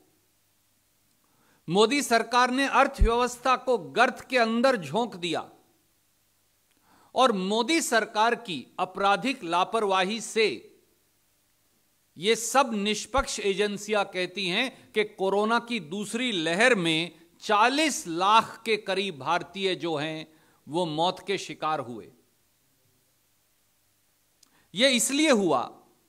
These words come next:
कि मोदी सरकार हर बार जिम्मेवारी से पीठ-, पीछा छुड़वाने, कोरोना टीकाकरण को लेकर बार-बार नीतियां बदलने,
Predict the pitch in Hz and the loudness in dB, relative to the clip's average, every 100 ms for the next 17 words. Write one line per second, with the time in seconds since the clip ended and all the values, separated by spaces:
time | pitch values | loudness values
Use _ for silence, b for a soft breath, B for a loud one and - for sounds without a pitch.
0 | _ _ _ 214 185 196 233 277 - 214 | _ _ _ -2 0 0 0 0 0 -2
1 | 214 240 233 151 220 233 208 247 214 147 | 0 0 0 2 2 2 4 2 2 -2
2 | 185 214 220 208 220 208 220 214 - 185 | -2 -2 2 4 2 0 -2 -2 -4 -12
3 | 160 202 - 190 185 220 214 233 202 202 | -10 -14 -12 -10 -6 -2 -2 -2 0 0
4 | 220 247 240 - _ _ _ _ _ _ | 0 -4 -10 -18 _ _ _ _ _ _
5 | _ _ b b b - 214 214 233 269 | _ _ b b b 2 4 6 4 2
6 | 262 220 202 240 240 226 233 240 240 226 | 2 -4 -2 0 2 2 2 2 0 2
7 | 208 208 240 190 170 196 202 220 196 180 | 2 2 0 0 2 4 4 2 2 -4
8 | 185 190 233 214 214 233 240 247 | -6 -4 -2 0 0 -2 -2 -6